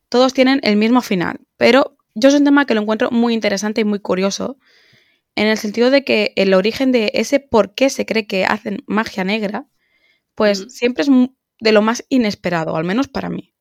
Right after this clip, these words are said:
Speaker 2: Sí, bueno, siempre eran los motivos más estúpidos, ¿no? Cualquier cosa, ya eras una bruja.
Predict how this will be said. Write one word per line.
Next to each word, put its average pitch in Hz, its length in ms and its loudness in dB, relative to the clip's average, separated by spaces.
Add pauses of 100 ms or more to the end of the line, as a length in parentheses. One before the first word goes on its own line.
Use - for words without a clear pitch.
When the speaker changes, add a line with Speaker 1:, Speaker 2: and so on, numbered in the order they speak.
(100)
Speaker 2:
Sí, 208 220 -8
bueno, 151 240 -10
siempre 175 220 -8
eran 170 120 -4
los 175 120 -10
motivos 175 320 -10
más 165 180 -10
estúpidos, 160 560 -14
¿no? 214 220 -16
Cualquier 170 320 -12
cosa, 170 500 -8
ya 170 500 -2
eras 180 260 -8
una 180 140 -4
bruja. 170 400 -10